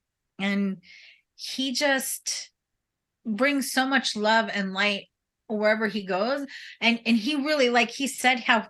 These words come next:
focused he is. He will take <clears throat> any topic or whatever issue you have, and he will focus on it until you have a solution and you feel good about it and you understand it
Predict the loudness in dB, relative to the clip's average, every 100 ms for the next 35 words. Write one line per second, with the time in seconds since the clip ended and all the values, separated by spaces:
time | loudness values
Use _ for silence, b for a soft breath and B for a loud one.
0 | -2 -2 -2 -8 -8 -8 -10 B B B
1 | B -2 0 -2 -2 2 2 0 -8 _
2 | _ 0 4 4 2 0 0 0 2 4
3 | 4 2 -2 -2 0 0 2 4 4 2
4 | 0 -2 -2 -2 2 4 4 2 -4 B
5 | B B 0 2 0 0 -2 -2 -2 2
6 | 2 4 2 2 -2 0 2 2 0 0
7 | 0 0 2 2 0 -4 -4 -2 -2 -2
8 | -2 -2 -4 -4 -2 -2 0 0 0 -4
9 | -4 -2 -2 -4 -6 -6 -4 -2